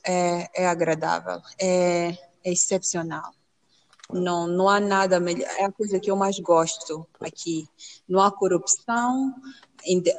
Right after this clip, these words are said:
Speaker 1: claro que todo sítio há aquela corrupção, depende, mas é o que eu digo, não há aquela dia a dia corrupção. Eu não tenho que andar na, na rua com o meu carro a pensar que um,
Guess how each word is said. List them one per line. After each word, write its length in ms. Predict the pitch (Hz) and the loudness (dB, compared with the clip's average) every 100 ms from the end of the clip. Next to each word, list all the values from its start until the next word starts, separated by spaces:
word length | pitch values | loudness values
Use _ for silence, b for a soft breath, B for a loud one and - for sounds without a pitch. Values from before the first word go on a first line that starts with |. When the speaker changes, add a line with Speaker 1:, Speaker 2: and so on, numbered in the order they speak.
| - - | -2 0
Speaker 1:
claro 240 | 311 403 381 | 4 6 4
que 80 | - | 6
todo 180 | 415 | 6
sítio 280 | 285 311 285 | 6 4 6
há 220 | 277 233 | 6 4
aquela 260 | 208 233 226 | 2 4 4
corrupção, 640 | 208 185 165 - 214 208 | 4 0 -2 -4 -2 2
depende, 480 | 180 175 208 202 180 | 2 2 2 2 2
mas 200 | 180 185 | 0 0
é 40 | 196 | 0
o 40 | |
que 80 | 214 | 2
eu 80 | 226 | 2
digo, 220 | 202 202 | 2 0
não 180 | 196 208 | 2 6
há 120 | 240 | 6
aquela 340 | 254 247 240 214 | 6 6 6 6
dia 360 | 180 170 220 | 4 2 6
a 40 | 196 | 6
dia 280 | 160 185 185 | 6 6 6
corrupção. 400 | 185 170 - 185 | 4 -2 2 4
Eu 100 | 208 | 4
não 120 | 240 | 4
tenho 140 | 226 226 | 4 4
que 60 | |
andar 400 | 202 202 202 208 | 4 4 6 6
na, 280 | 208 180 175 | 4 4 2
na 200 | 180 170 170 | 4 4 4
rua 320 | 202 214 202 | 4 4 4
com 120 | 202 | 2
o 20 | |
meu 200 | 190 196 196 | 2 2 2
carro 260 | 202 190 | 2 4
a 40 | 170 | 2
pensar 300 | 170 185 202 | 2 2 2
que 200 | - 185 | 0 0
um, 340 | 190 196 190 | 2 4 2